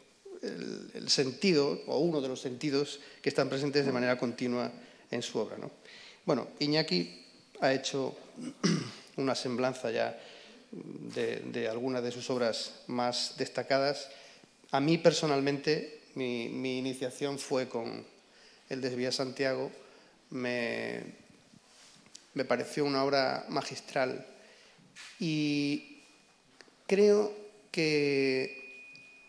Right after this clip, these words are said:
está presente en ella, como en otras muchas, uno de los ritornelos, ¿no? Dirían los italianos, de los,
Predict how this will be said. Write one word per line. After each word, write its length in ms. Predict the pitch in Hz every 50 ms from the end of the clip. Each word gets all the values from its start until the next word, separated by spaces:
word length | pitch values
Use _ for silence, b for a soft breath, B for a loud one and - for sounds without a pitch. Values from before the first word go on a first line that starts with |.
| - - - - - -
está 260 | 151 - - 190 180
presente 380 | 190 190 - 202 185 160 175
en 80 | 170 185
ella, 240 | 185 180 180 175 180
como 160 | 156 143 135
en 100 | 135 156
otras 320 | 156 156 160 156 151 139
muchas, 520 | 156 147 - - 165 151 151 - - - - - - - - _ - -
uno 440 | - 202 190 180 180 180 185 240 - - - - - - - -
de 200 | 139 143 139 131
los 640 | 127 131 123 123 120 - - - - - - - - - - - - _ _ _ _ _ _ - 226 220 - - - - - - - 135
ritornelos, 680 | 139 143 123 - 127 120 131 143 131 120 117 120 120 117
¿no? 260 | 139 160 - 147 139
Dirían 360 | 135 127 131 131 131 127 131
los 100 | 135 123
italianos, 380 | 131 - 131 135 143 139 139 135
de 80 | 131
los, 140 | 135 127